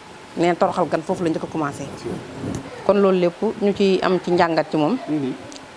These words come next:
Speaker 1: Muy suñu royuwaay nag. Ñu fier ci bokk gi ñu bokk ci moom. Ndax Sëñ Abdou Lahad daal kenn mënut a wax ci moom.
Speaker 2: Mhm.
Speaker 1: Mhm. Kenn mënut a wax.
Speaker 2: Ñu koy wooyee le bâtisseur.
Speaker 1: Mhm.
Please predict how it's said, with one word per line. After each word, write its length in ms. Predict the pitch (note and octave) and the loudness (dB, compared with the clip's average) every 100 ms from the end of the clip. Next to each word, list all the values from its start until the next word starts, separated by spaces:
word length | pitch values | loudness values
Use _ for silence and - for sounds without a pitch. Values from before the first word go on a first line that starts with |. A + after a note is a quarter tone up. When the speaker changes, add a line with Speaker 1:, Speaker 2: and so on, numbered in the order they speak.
| - - | -14 -2
Speaker 1:
Muy 140 | D#3+ | 0
suñu 200 | E3+ F#3 F3 | 2 2 4
royuwaay 400 | E3+ D#3 D3 D3 | 4 4 2 0
nag. 140 | - - - - G#4+ - - - - - | -4 -10 -18 -16 -14 -14 -14 -16 -16 -4
Ñu 260 | E3+ F3 F3+ - - | 0 0 0 -6 0
fier 340 | A#3 G#3+ G3+ - - | 4 6 4 0 -8
ci 60 | F3+ | -4
bokk 200 | E3 G#3 - | 0 0 0
gi 60 | F#3 | -2
ñu 80 | E3+ | 2
bokk 280 | G3 - | 0 0
ci 80 | - | -4
moom. 160 | D3 C#3 - - - - - - - - - | -2 -2 -8 -14 -20 -20 -20 -20 -18 -14 -6
Ndax 240 | D#3+ E3 - - | -2 -2 -6 -8
Sëñ 180 | - F#3 | -2 -2
Abdou 160 | E3+ D#3+ | 0 -2
Lahad 240 | D#3 C#3+ | -4 -2
daal 300 | D3 D3 D3 - | -2 -2 -4 -2
kenn 120 | G#3+ | 2
mënut 180 | G#3+ F#3+ | 2 2
a 20 | |
wax 100 | D#3+ - | -2 -2
ci 60 | D#3+ | -4
moom. 160 | D3 C3+ - | -4 -6 -6
Speaker 2:
Mhm. 100 | C3+ A2+ - - - - | -6 -6 -6 -6 -4 -4
Speaker 1:
Mhm. 880 | - - - - - - - - - | -4 -4 -2 -4 -6 -6 -6 -4 -4
Kenn 100 | E3 | -4
mënut 140 | D#3 | -4
a 40 | - | -6
wax. 160 | - - - C#3+ | -6 -8 -6 -4
Speaker 2:
Ñu 60 | - | 2
koy 120 | C#3 | 4
wooyee 380 | C3 B2+ C3 B2 A#2 | 4 6 4 2 -2
le 60 | |
bâtisseur. 500 | A#2+ C3 - - - - - | 0 -2 -2 -6 -4 -4 0
Speaker 1:
Mhm. 300 | - E3+ | 0 0